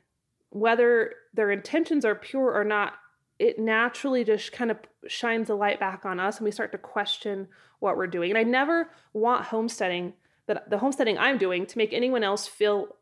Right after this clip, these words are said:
less than or that they're not doing enough. Like, that's definitely not the point. It just makes me happy. And even if you don't do all those things and you're not into <laughs> growing your own,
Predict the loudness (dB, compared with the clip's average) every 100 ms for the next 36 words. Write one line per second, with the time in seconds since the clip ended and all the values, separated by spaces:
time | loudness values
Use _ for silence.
0 | _ _ 0 0 0 -2 0 2 2 0
1 | -2 0 0 0 -4 -4 -4 -6 -6 -6
2 | -4 0 2 2 0 -4 -6 -14 -6 -6
3 | -4 -6 -4 -4 -4 -8 -12 -8 -6 -8
4 | -2 0 0 -6 _ _ _ _ -6 -6
5 | -6 -12 -12 -12 -10 -12 -12 -14 -16 _
6 | _ _ _ _ _ _ _ -8 -2 -2
7 | -2 -8 -20 -20 _ _ _ _ _ -2
8 | 0 2 0 -2 -10 _ _ -14 -6 -6
9 | 2 2 2 0 0 2 2 0 -2 -2
10 | 0 0 -4 -4 0 2 4 4 2 2
11 | 4 2 2 -2 -2 0 0 -2 -4